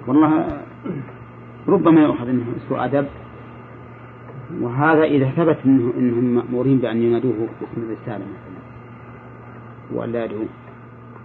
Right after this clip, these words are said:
باسمه، وهذا ما أدري عنه. لكن على كل حال، فيما حسب عرفنا الآن ب-، بقطع النظر إن مناداة الإنسان، آه، الكبير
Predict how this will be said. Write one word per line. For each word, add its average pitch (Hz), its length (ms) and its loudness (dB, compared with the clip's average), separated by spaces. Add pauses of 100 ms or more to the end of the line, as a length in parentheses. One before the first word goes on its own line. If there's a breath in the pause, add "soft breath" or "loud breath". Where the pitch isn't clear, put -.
(140)
باسمه، 101 260 -8 (680)
وهذا 123 240 -6
ما 143 200 2
أدري 123 180 -4
عنه. 104 140 -6 (1300)
لكن 135 260 0
على 180 160 6
كل 139 260 4
حال، 135 240 -4
فيما 143 340 4 (540)
حسب 160 300 -2
عرفنا 135 300 4
الآن 101 240 -4 (340)
ب-، 131 160 -4
بقطع 151 300 2
النظر 117 380 2 (1400)
إن 131 200 10
مناداة 131 400 6
الإنسان، 127 540 0 (800)
آه، - 220 -12
الكبير 123 480 4